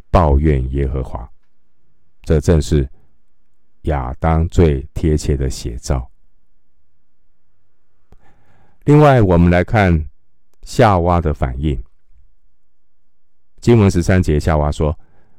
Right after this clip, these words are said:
：“那蛇引诱我，我就吃了。”言下之意，千错万错都是那只蛇的错，我没有错。弟兄姐妹，我们从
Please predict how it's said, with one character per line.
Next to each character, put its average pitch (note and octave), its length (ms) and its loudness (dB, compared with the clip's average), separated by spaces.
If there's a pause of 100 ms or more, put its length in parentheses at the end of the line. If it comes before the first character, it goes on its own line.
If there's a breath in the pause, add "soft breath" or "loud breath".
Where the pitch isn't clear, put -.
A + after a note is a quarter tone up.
(140)
：“那 E3 180 4
蛇 A#2+ 240 4
引 F2 220 4
诱 A2+ 160 2
我， D#2 380 0
我 C#2+ 160 -4
就 D2+ 120 -2
吃 D#2 340 -4
了。” C#2 220 -6 (2000)
言 A2 220 4
下 C#3 160 6
之 A#2+ 220 2
意， G2 260 0 (640)
千 A2+ 440 2
错 G2 380 2
万 E2+ 320 0
错 D#2 320 -2
都 F2+ 160 0
是 F2+ 180 -2
那 E2+ 220 0
只 E2 160 -6
蛇 D2 200 -8
的 C#2 120 -6
错， C#2+ 380 -8 (120)
我 E2+ 280 0
没 F#2 160 0
有 F2 120 0
错。 C#2 320 -8 (2000)
弟 F#2 100 -4
兄 F2+ 140 4
姐 D2+ 160 -2
妹， C#2 260 -4 (1200)
我 G2 140 0
们 G#2 160 4
从 G2+ 440 4